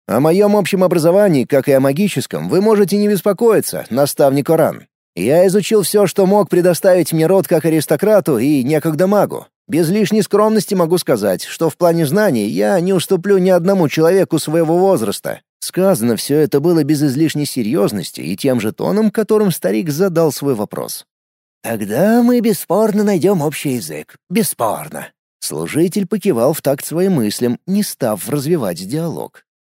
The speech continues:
Таким незамысловатым образом он не просто оставил важные, не терпящие спешки разговоры на потом,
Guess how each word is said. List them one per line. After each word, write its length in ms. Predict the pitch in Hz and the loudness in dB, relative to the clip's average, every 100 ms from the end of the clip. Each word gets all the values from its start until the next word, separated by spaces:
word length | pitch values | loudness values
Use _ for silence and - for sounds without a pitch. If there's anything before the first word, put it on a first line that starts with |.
| _ _ _ _ _ | _ _ _ _ _
Таким 420 | 76 85 117 127 | -8 -4 -2 0
незамысловатым 760 | 123 113 123 131 131 127 104 170 | 0 0 -2 0 0 0 0 0
образом 420 | 196 110 98 127 | 0 0 -2 -2
он 240 | 160 185 | 0 0
не 80 | 190 | 0
просто 460 | 185 233 226 - 202 | 0 -2 -2 -2 -4
оставил 420 | - 208 190 170 | -2 -2 0 0
важные, 600 | 113 175 147 90 69 62 | 0 -2 -2 -6 -10 -8
не 180 | 104 160 | -4 -4
терпящие 640 | - 110 110 110 - 120 | -2 -4 -2 -4 -4 -6
спешки 400 | - 123 113 - | -4 -4 -4 -2
разговоры 500 | 120 107 123 117 113 | -4 -2 -2 0 0
на 120 | 113 | -2
потом, 460 | 143 185 95 67 55 | -4 -6 -6 -10 -12